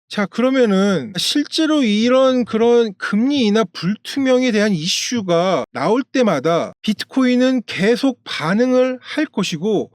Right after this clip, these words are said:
지금 우리가 그럼 주목해야 될 것은 매월 초에 발표가 있는 미국의 각종 지표 발표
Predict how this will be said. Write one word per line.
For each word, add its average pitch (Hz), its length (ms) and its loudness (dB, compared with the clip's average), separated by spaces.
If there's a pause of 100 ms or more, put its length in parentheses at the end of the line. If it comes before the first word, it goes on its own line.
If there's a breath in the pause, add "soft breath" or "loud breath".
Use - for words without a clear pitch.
(100)
지금 233 240 0
우리가 226 260 2
그럼 214 220 0
주목해야 208 560 0
될 185 100 0
것은 170 680 -2
매월 180 680 2
초에 175 640 -2 (120)
발표가 202 520 -2
있는 202 320 2
미국의 190 420 -2
각종 247 720 -2 (100)
지표 - 600 0
발표 190 580 -4